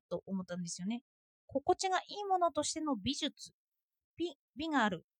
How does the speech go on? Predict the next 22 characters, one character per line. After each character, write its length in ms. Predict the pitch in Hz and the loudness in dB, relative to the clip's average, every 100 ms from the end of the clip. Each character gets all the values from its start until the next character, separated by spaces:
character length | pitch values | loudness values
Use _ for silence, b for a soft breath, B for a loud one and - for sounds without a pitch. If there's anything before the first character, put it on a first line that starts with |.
| - | 2
と 80 | |
思 260 | 269 269 226 | 4 4 4
う 20 | |
ん 40 | 196 | 2
で 80 | |
す。 160 | 185 - _ _ _ _ | -2 -10 _ _ _ _
他 220 | - - 320 | -6 0 2
の 120 | 302 | 2
感 200 | 320 311 | 2 2
情 140 | 302 285 | 2 0
じ 100 | - | 2
ゃ 40 | 320 | 2
な 120 | 311 | 2
く 80 | - | -2
て、 160 | 311 | -2
た 140 | 294 269 | -2 0
だ 120 | 262 | 0
の 120 | 208 | 0
美 200 | 180 185 | -2 -2
が 160 | 190 190 | 0 -2
あ 80 | |
る。 100 | 196 | -6